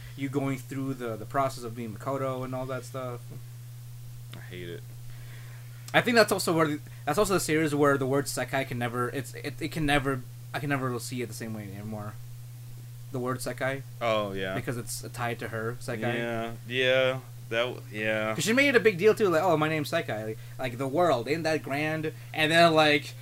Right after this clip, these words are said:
Speaker 1: she ended up being s-, a pivotal character in the whole
Speaker 2: Just
Speaker 1: series. I'm
Speaker 2: the
Speaker 1: like,
Speaker 2: shittiest
Speaker 1: "Bruh."
Speaker 2: fucking, like, she's lit-, she's quite literally the reason everything goes wrong.
Speaker 1: She was a ro-, she, she was a problem with his world.
Speaker 2: Yeah.
Speaker 1: <laughs>
Speaker 2: 'Cause, like, he was,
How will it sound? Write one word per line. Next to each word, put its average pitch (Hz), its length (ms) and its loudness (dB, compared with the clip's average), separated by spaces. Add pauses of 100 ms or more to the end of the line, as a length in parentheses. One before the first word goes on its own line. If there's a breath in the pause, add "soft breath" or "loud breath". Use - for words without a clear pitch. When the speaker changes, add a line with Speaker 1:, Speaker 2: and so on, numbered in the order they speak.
(140 loud breath)
Speaker 1:
she - 180 2
ended 175 260 6
up - 180 4
being 175 380 6
s-, - 220 -6
a 160 80 0
pivotal 160 400 4
character 143 600 2
in 135 140 -2
the 127 80 -2
whole 131 140 -2
Speaker 2:
Just - 100 -4
Speaker 1:
series. 139 220 2
I'm 165 140 0
Speaker 2:
the 147 40 2
Speaker 1:
like, 131 160 4
Speaker 2:
shittiest 113 920 -2
Speaker 1:
"Bruh." - 20 -12
Speaker 2:
fucking, 101 640 -4 (340 loud breath)
like, 123 120 4
she's 165 300 2
lit-, 139 380 2
she's 139 260 -8
quite - 420 -6
literally 113 720 -6
the 104 180 -2
reason 98 380 -4
everything 95 380 -6
goes 92 220 -4
wrong. 123 380 0
Speaker 1:
She 156 120 0
was 185 100 2
a 156 60 4
ro-, 151 200 2
she, 180 260 -2 (220 loud breath)
she 202 140 0
was 196 140 4
a 160 60 2
problem 165 320 4
with 123 160 -4
his 147 180 -2
world. 107 400 -6 (100)
Speaker 2:
Yeah. 98 280 0 (120)
Speaker 1:
<laughs> - 600 -8
Speaker 2:
'Cause, 139 120 0
like, 135 180 8
he 185 120 4
was, - 380 0